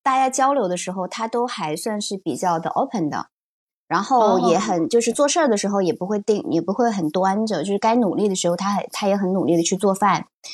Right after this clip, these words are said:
Speaker 1: 因为他们在那个岛上嘛，
Speaker 2: 嗯。
Speaker 1: 他们会要去自己去做饭，然后大家一起齐心协力。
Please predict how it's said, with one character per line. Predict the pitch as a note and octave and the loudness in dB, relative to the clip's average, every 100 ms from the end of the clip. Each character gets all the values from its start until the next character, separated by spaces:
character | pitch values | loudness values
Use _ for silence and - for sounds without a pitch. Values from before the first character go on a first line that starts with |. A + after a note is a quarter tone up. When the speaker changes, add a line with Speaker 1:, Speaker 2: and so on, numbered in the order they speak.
| - | -4
Speaker 1:
因 | G#3+ | 0
为 | B3+ | 2
他 | C#4 | 4
们 | C#4 | 4
在 | C4+ | 4
那 | A#3+ A3+ | 4 2
个 | |
岛 | G#3 F#3+ - E3+ | 2 2 2 0
上 | F#3 E3+ | 0 0
嘛， | D3 | -2
Speaker 2:
嗯。 | E3 | -4
Speaker 1:
他 | G#3+ | -4
们 | G3+ | -4
会 | G3+ G#3 | -2 0
要 | F#3+ F#3 | 2 0
去 | - G3+ | -2 -2
自 | C4 | -2
己 | G3+ | -2
去 | - F3 | -2 -2
做 | F#3+ F#3+ | 0 2
饭， | G3+ F#3 E3+ | 4 4 4
然 | E3+ | 2
后 | F#3 | 2
大 | G3 | 0
家 | G3 | 2
一 | G3+ | 0
起 | G3 D3+ | 0 -2
齐 | - E3+ | 0 0
心 | G3+ G#3 | 2 0
协 | - D3+ | 2 2
力。 | F#3 F3+ - | 4 0 -2